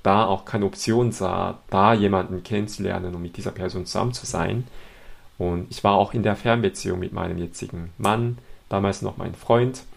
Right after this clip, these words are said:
Deshalb bin ich nach Deutschland gekommen und das ist ein, ein Lebensabschnitt. <laughs> Hier würde ich vielleicht eine Pause machen.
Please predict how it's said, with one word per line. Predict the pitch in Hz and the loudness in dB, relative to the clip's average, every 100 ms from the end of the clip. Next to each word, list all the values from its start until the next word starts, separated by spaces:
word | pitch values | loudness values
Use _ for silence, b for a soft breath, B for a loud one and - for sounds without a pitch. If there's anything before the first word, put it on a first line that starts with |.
| b b b b _ | b b b b _
Deshalb | 120 98 - 98 - - | -2 0 2 0 0 -2
bin | 107 101 | 2 2
ich | - | 0
nach | 101 95 - - | -4 -4 -6 2
Deutschland | 123 123 101 - | 4 4 -2 -4
gekommen | - - 85 82 82 | -6 -8 -6 -6 -6
und | - 90 87 87 - b b b b b b b b b - - - - - | -4 -2 -4 -8 -14 b b b b b b b b b -20 -20 -20 -20 -2
das | 98 107 | 0 0
ist | - | -4
ein, | 101 - | -6 0
ein | 98 131 | 2 6
Lebensabschnitt. | 127 139 147 - 131 - 165 180 - 98 | 8 8 6 2 0 0 0 -2 -2 0
<laughs> | - | 0
Hier | - - | 4 4
würde | 120 117 | 6 4
ich | 117 | 2
vielleicht | 104 - | -2 -4
eine | 90 | -2
Pause | - 160 160 | 4 6 4
machen. | 156 - 196 | -2 -2 -6